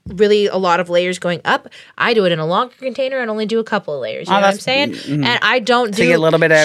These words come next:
Speaker 2: everything?
Speaker 1: uses a rotisserie chicken. I cook my, a whole package of fucking chicken thighs. You know what I'm saying? And season
Speaker 2: And, like,
Speaker 1: them
Speaker 2: season
Speaker 1: and do
Speaker 2: them all
Speaker 1: it. Yeah, yeah.
Speaker 2: yourself. Mm.
Speaker 1: And so, and then, and I, and I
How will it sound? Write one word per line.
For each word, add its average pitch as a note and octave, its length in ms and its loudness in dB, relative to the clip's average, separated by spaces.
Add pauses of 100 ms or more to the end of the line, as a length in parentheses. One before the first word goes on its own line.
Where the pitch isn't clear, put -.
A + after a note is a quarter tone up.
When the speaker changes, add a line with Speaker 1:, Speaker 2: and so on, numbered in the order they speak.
Speaker 2:
everything? E3+ 200 2
Speaker 1:
uses D#4 160 2
a D#4 60 4
rotisserie E4 460 2
chicken. E4 400 0 (160)
I G#3 220 2
cook A3 320 0
my, G3+ 200 2 (120)
a F#3+ 40 0
whole G3+ 220 -2
package F#3 400 0
of F3 60 -6
fucking F#3 220 -6
chicken D#3 280 -6
thighs. B2 360 -4
You F3 80 0
know E3 80 0
what E3 80 -6
I'm F3+ 80 -6
saying? E3+ 380 -2
And E3+ 220 -6
season A3 320 0
Speaker 2:
And, F3 80 4
like, E3+ 120 2
Speaker 1:
them F#3+ 80 -4
Speaker 2:
season D#3 140 0
Speaker 1:
and D3 60 4
do - 40 4
Speaker 2:
them C#3 80 4
all - 80 4
Speaker 1:
it. - 20 4
Yeah, - 140 0
yeah. C3 160 2
Speaker 2:
yourself. - 220 -6
Mm. A#2+ 260 -4
Speaker 1:
And A3 140 -4
so, G#3+ 140 4
and G3+ 180 -2
then, F#3+ 260 0
and F3+ 180 -2
I, F3 280 -2 (360)
and G3+ 140 0
I F#3+ 120 -2